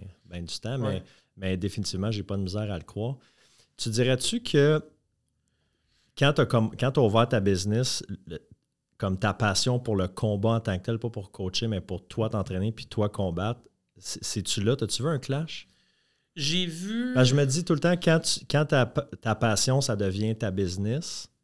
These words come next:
Speaker 1: tu sais, ça peut comme, un peut contaminer l'autre, là, tu sais, puis là, tu
Speaker 2: Ouais.
Speaker 1: perds la passion parce que, Chris, ça devient ton travail, là, tu sais.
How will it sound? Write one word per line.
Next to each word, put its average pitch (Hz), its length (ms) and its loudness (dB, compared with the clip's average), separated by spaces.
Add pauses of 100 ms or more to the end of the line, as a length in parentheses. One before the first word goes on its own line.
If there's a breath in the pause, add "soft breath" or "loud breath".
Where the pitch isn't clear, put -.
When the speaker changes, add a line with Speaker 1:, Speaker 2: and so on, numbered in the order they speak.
(880)
Speaker 1:
tu - 80 -10
sais, 117 80 2
ça 110 200 2
peut 113 160 -2
comme, 95 400 0 (100)
un 107 280 0
peut - 180 -4
contaminer 98 640 0
l'autre, 104 300 -2
là, 120 40 -4
tu - 80 -10
sais, - 80 -6
puis 123 120 -4
là, 117 60 0
tu - 120 -2
Speaker 2:
Ouais. 143 80 -8
Speaker 1:
perds 117 160 6
la 113 120 6
passion 117 460 2
parce 113 180 -4
que, - 120 -10
Chris, - 180 -10
ça 98 160 -6
devient 98 280 -6 (340)
ton 95 120 -6
travail, 92 460 -4
là, 127 100 -8
tu - 60 -12
sais. - 140 -18